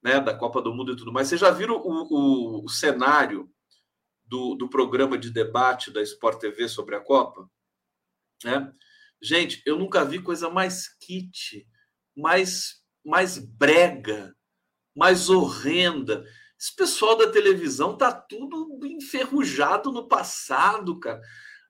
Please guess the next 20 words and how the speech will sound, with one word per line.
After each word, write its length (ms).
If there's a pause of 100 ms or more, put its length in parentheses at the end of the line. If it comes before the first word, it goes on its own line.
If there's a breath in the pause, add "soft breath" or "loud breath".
(120)
Aí 340
a 40
gente 320
vai 240
ver 520 (120)
a, 300
a 20
Rede 300
Globo, 280
a 160
mesma 560
coisa. 320
O 40
que 120
que 80
é 40
o 40
cenário 640
do 80
Fantástico? 840